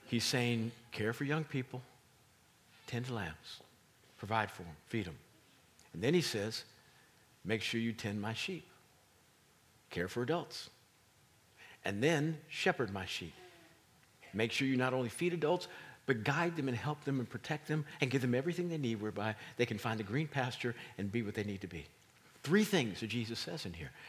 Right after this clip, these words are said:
that help us understand how we ought to do church best. It's the only place in all of the New Testament where he gives us an idea about how church ought to be done. So second generation is really important.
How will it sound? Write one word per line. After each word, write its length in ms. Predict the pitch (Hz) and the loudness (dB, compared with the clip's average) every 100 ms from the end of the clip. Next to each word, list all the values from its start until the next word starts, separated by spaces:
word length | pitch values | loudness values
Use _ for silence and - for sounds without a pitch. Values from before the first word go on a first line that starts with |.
| - | -4
that 120 | 123 - | 0 4
help 240 | 147 131 | 2 2
us 100 | 117 | -2
understand 420 | 113 104 170 165 | -2 -4 -2 -2
how 200 | 113 113 | 0 -2
we 160 | 110 104 | 0 -2
ought 80 | 104 | -2
to 80 | |
do 120 | 95 101 | -4 -6
church 320 | - 92 - | -6 -6 -4
best. 220 | - - | -6 -6
It's 120 | 104 | -4
the 100 | 101 | -2
only 200 | 92 131 | -2 -4
place 320 | 147 170 208 - - - | -2 -2 -2 -4 -10 -6
in 100 | 92 | 0
all 260 | 92 139 | 2 0
of 80 | 165 | -2
the 60 | 180 | -4
New 120 | 190 | -4
Testament 460 | - 220 - 101 - - | -4 -4 -4 -6 -6 -4
where 100 | 123 | 2
he 80 | 123 | 2
gives 280 | 110 165 143 | 4 2 2
us 140 | - | -2
an 60 | 131 | 0
idea 360 | 131 156 165 120 - | 0 4 4 2 -4
about 220 | - 107 107 | -2 0 2
how 160 | 117 | 0
church 300 | - 101 - | 0 -4 -4
ought 100 | 90 | -6
to 40 | 90 | -6
be 80 | |
done. 220 | 85 - - - - - - - - _ - - - - | -8 -10 -12 -20 -20 -20 -20 -20 -20 _ -20 -18 -10 -4
So 120 | 113 | -2
second 300 | - 127 139 | 2 2 4
generation 460 | 143 135 175 117 | 4 2 2 -2
is 80 | 101 | -2
really 160 | 117 131 | 0 0
important. 400 | 123 208 170 | 0 -2 -2